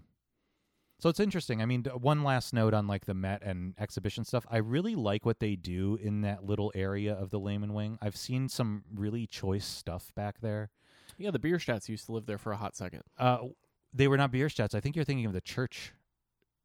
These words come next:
Speaker 1: Uh, they had a series of four Friedrich Church paintings back
Speaker 2: Was
Speaker 1: there
Speaker 2: that where the
Speaker 1: for a
Speaker 2: iceberg
Speaker 1: while.
Speaker 2: was?
Speaker 1: Yes.
Speaker 2: No, I thought that was where
Speaker 1: That were really
Speaker 2: Mm.
Speaker 1: amazing. They were, like, a, the most extreme,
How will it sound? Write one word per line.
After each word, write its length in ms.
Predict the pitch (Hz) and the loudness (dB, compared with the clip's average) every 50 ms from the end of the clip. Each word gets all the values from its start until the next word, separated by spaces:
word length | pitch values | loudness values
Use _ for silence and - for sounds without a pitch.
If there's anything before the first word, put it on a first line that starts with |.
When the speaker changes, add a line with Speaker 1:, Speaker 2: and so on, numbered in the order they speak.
| _ _ _ | _ _ _
Speaker 1:
Uh, 180 | 107 98 95 92 | -2 -2 -2 0
they 120 | 98 120 113 | 0 0 2
had 120 | 120 127 | 2 2
a 40 | 113 | 0
series 400 | - - - 127 135 139 131 113 | 0 -2 -2 0 0 0 2 0
of 100 | 113 95 | 0 -2
four 600 | - - - 120 117 120 127 127 123 123 120 113 - | -2 -6 -4 -2 0 2 2 2 2 0 -2 -4 -8
Friedrich 420 | - - 117 113 107 107 92 - | -6 -2 -2 -2 -2 -2 -6 -8
Church 360 | _ - - 110 107 - - - | _ -6 -2 -2 -2 -2 -4 -8
paintings 380 | - 90 87 87 87 85 - | -6 -6 -4 -4 -4 -6 -6
back 180 | - 90 85 80 | -6 -6 -6 -4
Speaker 2:
Was 100 | - - | -2 -2
Speaker 1:
there 80 | 92 | -2
Speaker 2:
that 40 | 95 | 0
where 80 | 185 185 | 0 0
the 60 | 180 | 0
Speaker 1:
for 60 | 165 156 | 2 2
a 40 | |
Speaker 2:
iceberg 260 | 165 170 170 175 175 165 165 | 2 0 2 0 0 0 2
Speaker 1:
while. 120 | 175 180 | 2 0
Speaker 2:
was? 160 | 180 175 - - | 0 -2 -4 -6
Speaker 1:
Yes. 400 | 101 92 - - - - - - 180 | -8 -8 -8 -10 -14 -16 -14 -8 -6
Speaker 2:
No, 220 | 160 123 85 - - _ | -6 -6 -6 -8 -12 _
I 80 | - 180 | -6 -4
thought 180 | - 262 233 - | -2 -2 -2 0
that 80 | 220 | 0
was 160 | 208 190 170 | 0 0 0
where 160 | 160 147 135 120 117 - - | -2 -4 -6 -6 -8 -6 0
Speaker 1:
That 160 | 123 127 127 | 2 2 4
were 160 | 123 117 113 110 | 4 4 2 4
really 340 | 107 113 123 123 123 120 | 4 4 4 4 4 4
Speaker 2:
Mm. 60 | 113 101 | 2 2
Speaker 1:
amazing. 480 | 95 95 98 98 104 104 98 98 90 | 2 0 0 0 0 0 0 -2 -2
They 100 | 92 92 | -2 -2
were, 120 | 90 92 92 | -2 -2 -2
like, 180 | 92 90 - | -2 -2 -2
a, 120 | 98 101 101 - _ _ _ _ _ _ _ _ | -4 -6 -6 -8 _ _ _ _ _ _ _ _
the 120 | 110 113 110 | 0 0 2
most 480 | 110 110 120 127 127 135 127 - - | 2 2 4 4 6 4 4 2 -2
extreme, 720 | 123 - - - - - 110 107 110 107 104 104 107 104 | -6 -6 -6 -8 -6 -4 -2 0 2 2 2 0 0 -2